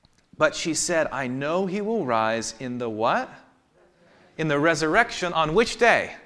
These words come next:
The last day." So if you wanna share this story with somebody to teach them what the Bible says about death, it's really easy. Number one, Jesus says death is a sleep. Number two, you sleep until the resurrection, which happens at the when? The last day.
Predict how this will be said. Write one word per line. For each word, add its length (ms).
The 100
last 420
day." 380
So 200
if 100
you 80
wanna 180
share 220
this 160
story 300
with 100
somebody 380
to 80
teach 240
them 100
what 120
the 60
Bible 280
says 200
about 280
death, 200
it's 160
really 260
easy. 380
Number 180
one, 320
Jesus 320
says 220
death 240
is 100
a 60
sleep. 440
Number 200
two, 460
you 120
sleep 520
until 300
the 100
resurrection, 600
which 120
happens 400
at 200
the 240
when? 340
The 100
last 420
day. 380